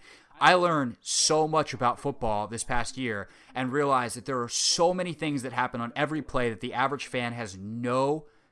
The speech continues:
clue about. And really what it was is as much a lesson in what I didn't know as what I did.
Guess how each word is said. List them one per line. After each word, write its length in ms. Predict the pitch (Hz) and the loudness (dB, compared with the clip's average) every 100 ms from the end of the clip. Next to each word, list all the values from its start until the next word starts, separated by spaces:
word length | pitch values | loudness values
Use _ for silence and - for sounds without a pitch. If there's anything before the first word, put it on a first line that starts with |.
| _ | _
clue 320 | - 151 151 | -6 0 2
about. 360 | 120 98 90 80 - - | 2 0 -4 -6 -14 -10
And 220 | - 139 143 | -2 0 2
really 260 | 214 196 | 2 2
what 240 | 143 151 143 | 2 2 0
it 100 | 139 | 0
was 240 | 147 202 - | 0 0 -2
is 200 | 151 127 101 - | -8 -8 -16 -8
as 280 | 139 120 | -6 -4
much 340 | 127 135 180 190 | -4 0 0 0
a 60 | 175 | -4
lesson 380 | 147 147 143 139 | -2 -2 -4 -6
in 180 | 135 | -4
what 200 | 127 139 131 | 0 0 0
I 100 | 120 | -4
didn't 460 | 98 151 180 135 | -4 -4 -4 -4
know 280 | 120 110 104 110 | -4 -2 -2 -4
as 160 | 120 110 | -8 -4
what 180 | 127 | -4
I 80 | 110 | -4
did. 220 | 95 120 | -4 0